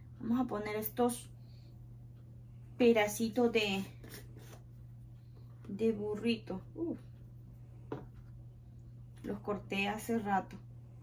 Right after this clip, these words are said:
Estos los corté hoy. Miren. Y ya saben, le estoy poniendo el enraizante. La otra vez en el otro video se los enseñé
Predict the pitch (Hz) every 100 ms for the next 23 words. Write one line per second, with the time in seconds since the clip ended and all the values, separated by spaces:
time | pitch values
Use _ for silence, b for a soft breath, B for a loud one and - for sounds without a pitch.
0 | - - 233 262 247 233 202 180 175 -
1 | - - - - B B B B B -
2 | - 196 202 202 190 180 - - - -
3 | - - - - B B B - 220 226
4 | 233 240 240 247 220 220 220 226 226 220
5 | 226 226 220 226 269 262 - 208 196 202
6 | 220 233 - - - - - - - -
7 | - - - - - - - - 185 190
8 | 196 214 214 233 226 208 202 202 220 226
9 | 214 220 220 233 226 226 214 208 - 190
10 | 190 196 220